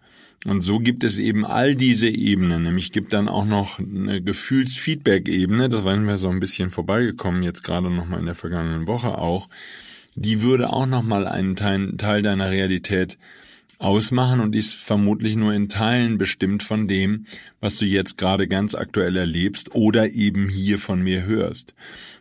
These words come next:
Und so können wir beide uns Schritt für Schritt dem annähern, diesen, diesem Gedanken, dass da eben eine met-, gelebte Metapher ist und du dich in einer Landkarte bewegst.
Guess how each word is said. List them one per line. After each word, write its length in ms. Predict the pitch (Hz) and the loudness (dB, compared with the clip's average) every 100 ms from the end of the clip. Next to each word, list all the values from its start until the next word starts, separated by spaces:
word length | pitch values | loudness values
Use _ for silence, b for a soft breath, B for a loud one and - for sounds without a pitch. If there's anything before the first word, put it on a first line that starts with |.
| - | -4
Und 140 | 95 | -2
so 140 | 95 104 | 0 0
können 260 | 120 117 | 0 4
wir 140 | 113 104 | 2 2
beide 300 | 95 110 117 | 2 4 4
uns 220 | 110 104 | 2 2
Schritt 240 | - 110 | 0 0
für 140 | - 107 | 0 0
Schritt 300 | - 110 107 | 0 2 2
dem 180 | 101 | 2
annähern, 840 | 104 101 113 120 110 101 98 92 90 | 2 0 2 2 4 4 2 0 0
diesen, 400 | 92 92 92 85 87 | -2 -2 -4 -6 -8
diesem 380 | 92 92 95 | -6 -4 -4
Gedanken, 480 | 90 87 92 101 92 | -2 -2 -2 -2 -2
dass 300 | 98 98 - B B B B - | 0 0 -2 B B B B -4
da 140 | 92 | -2
eben 320 | - 101 101 | 2 0 2
eine 120 | 95 90 | 2 2
met-, 340 | 90 87 - | 2 -2 -2
gelebte 460 | 95 92 110 107 98 | 0 2 2 0 2
Metapher 680 | 90 90 - 147 - 87 | 0 -2 -4 -2 -2 -4
ist 320 | 78 85 - | -4 -6 -6
und 140 | 87 87 | -6 -4
du 100 | 95 | -4
dich 260 | 92 - | -4 -4
in 140 | 104 95 | -2 0
einer 120 | 92 | 0
Landkarte 800 | 90 107 127 127 107 92 87 92 | 0 0 -2 -4 -2 -2 -2 -4
bewegst. 640 | 85 78 73 73 - | -4 -4 -6 -6 -10